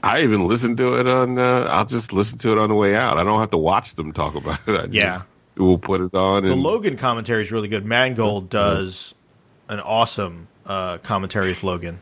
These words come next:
Speaker 2: Like, it's, it's
Speaker 1: Mm-hmm.
Speaker 2: really insightful. Um, one of the, one of the better commentaries I've listened to in a long time.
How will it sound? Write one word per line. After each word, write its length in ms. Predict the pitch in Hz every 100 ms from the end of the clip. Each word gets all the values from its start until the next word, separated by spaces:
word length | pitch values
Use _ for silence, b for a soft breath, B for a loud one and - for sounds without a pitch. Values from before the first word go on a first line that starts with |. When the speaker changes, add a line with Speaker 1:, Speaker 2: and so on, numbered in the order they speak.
| -
Speaker 2:
Like, 200 | 95 107
it's, 280 | - - -
it's 280 | 98 - -
Speaker 1:
Mm-hmm. 540 | 110 87 - - 110 117
Speaker 2:
really 320 | 123 113 104
insightful. 640 | 95 - 92 87 78 - - - - - b b b - -
Um, 280 | 95 90 90
one 120 | 110
of 80 | 113
the, 80 | 101
one 140 | 110
of 40 | 104
the 60 |
better 200 | 101 98
commentaries 520 | 98 98 95 95 90
I've 140 | 90 95
listened 240 | 92 95
to 100 | -
in 60 | 95
a 60 | 87
long 160 | 87
time. 320 | - - 101